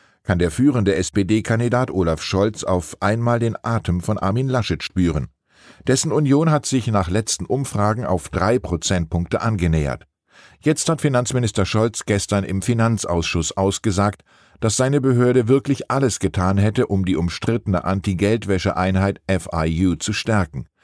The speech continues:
Damit weist Scholz den Verdacht von sich, dass von der F I U kaum gelöste Fälle gekommen sind.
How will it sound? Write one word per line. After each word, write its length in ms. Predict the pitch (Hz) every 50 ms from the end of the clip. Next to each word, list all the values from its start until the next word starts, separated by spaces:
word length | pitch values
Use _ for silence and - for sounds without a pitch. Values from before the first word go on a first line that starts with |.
| _ - - - - - _ -
Damit 300 | - 127 131 147 175 156
weist 300 | 135 123 113 101 - -
Scholz 320 | - 120 110 127 131 - -
den 160 | 113 104 92
Verdacht 420 | - 92 87 98 95 78 76 -
von 220 | - 107 101 101 90
sich, 200 | 117 139 - -
dass 220 | - 101 87 -
von 180 | - 104 95 90
der 240 | 90 85 - -
F 160 | 92 92 - - -
I 280 | 87 82 82 78 82 95
U 120 | 101 95 -
kaum 360 | - 113 107 95 87 80 80 -
gelöste 540 | - 104 107 120 131 127 117 101 - - 104
Fälle 280 | - 127 123 107 90 82
gekommen 460 | 76 78 71 - 87 78 73 76 76
sind. 320 | 65 78 73 60 - -